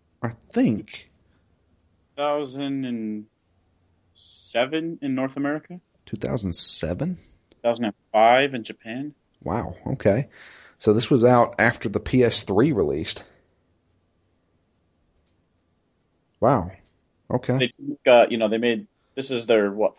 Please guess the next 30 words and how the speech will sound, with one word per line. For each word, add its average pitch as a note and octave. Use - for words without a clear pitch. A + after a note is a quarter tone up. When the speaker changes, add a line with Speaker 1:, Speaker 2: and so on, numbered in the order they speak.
Speaker 2:
fourth A#2+
P -
S A#2
two B2
game, C3+
so G2
it G2+
was G2+
deep A2+
into G2+
the -
P -
S G2+
two G#2+
life G#2
cycle. -
Speaker 1:
Yeah. G2+
Um, A2+
but C#3
yeah, E3+
um, A2
Level G3
five C3
have A2+
made F#3+
a A2+
lot D3
of G2
games, G#2
um, G#2+